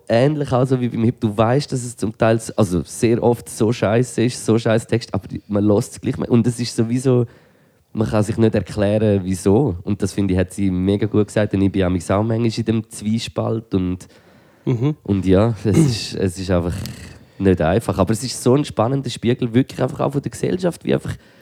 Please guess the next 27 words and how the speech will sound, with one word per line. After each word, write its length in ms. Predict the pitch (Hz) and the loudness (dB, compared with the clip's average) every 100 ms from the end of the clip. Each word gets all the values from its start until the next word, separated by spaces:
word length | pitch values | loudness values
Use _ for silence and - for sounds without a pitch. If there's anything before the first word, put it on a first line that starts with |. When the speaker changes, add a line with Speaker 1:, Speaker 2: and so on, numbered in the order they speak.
| _ _ _ | _ _ _
Speaker 1:
alles 280 | - 120 120 | 0 2 0
ein 80 | 117 | 0
bisschen 180 | - - | -2 0
ist. 360 | 180 - - - - | -2 -4 -16 -20 -4
Es 180 | 123 117 | -2 -2
ist, 140 | 117 | -6
es 160 | - - | -4 -4
ist 160 | 120 - | -6 -4
so 100 | - | -4
spannend. 400 | - 131 175 113 - | -2 -4 -4 -8 -4
Es 160 | 95 95 | -4 -4
ist, 160 | - | -6
für 160 | - 110 | -4 0
mich 180 | 147 143 | 0 0
ist 80 | |
es 80 | - | 2
wirklich 240 | 135 139 127 - _ _ _ _ - | 0 2 -6 -8 _ _ _ _ 0
interessant 880 | 110 - 104 - 95 107 135 - - | 0 2 0 2 2 2 -2 -4 0
und, 400 | 98 95 92 - | 2 2 -2 -4
und 280 | 104 95 | -2 0
ich 120 | 95 - - | -2 -4 -10
spüre 480 | - 107 101 107 | -4 2 4 4
hure 320 | 95 123 117 110 | 4 4 4 2
viel 240 | 113 110 | 0 0
aus 100 | 101 | 0
dem 240 | 92 90 | 0 2
raus. 180 | 87 92 | 0 0